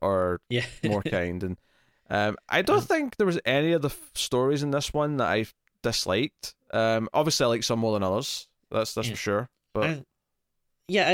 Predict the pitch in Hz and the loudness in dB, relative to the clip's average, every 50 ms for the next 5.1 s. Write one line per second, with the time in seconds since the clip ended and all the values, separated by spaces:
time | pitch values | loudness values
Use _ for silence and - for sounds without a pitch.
0 | - - 190 185 254 269 285 - 381 - - 127 147 160 - - 180 165 170 160 | 4 2 2 0 0 -2 0 0 2 2 2 2 0 -2 -2 -2 -2 0 0 -2
1 | 127 120 123 131 139 147 151 143 - 151 151 151 147 135 131 135 131 123 - 131 | -2 -2 -2 0 0 -2 -2 -2 0 0 0 0 0 0 -2 -2 -4 -4 -6 -4
2 | 135 139 131 131 175 208 240 226 208 208 196 - - - - - - - 120 120 | -2 -2 -2 -2 -2 -2 -2 -2 -2 -2 -4 -4 -6 -12 -14 -14 -8 -2 0 0
3 | 131 151 165 175 175 175 160 165 170 175 170 - 151 139 127 131 131 120 - - | 2 2 2 2 2 2 2 2 0 0 0 0 -2 -2 0 0 -2 -2 -2 -2
4 | 123 117 101 123 127 135 135 131 117 110 107 113 123 - - - 123 135 139 135 | -2 -2 0 0 2 2 2 2 2 2 0 0 -2 -4 -6 -6 -6 -6 -6 -6
5 | 131 123 | -8 -12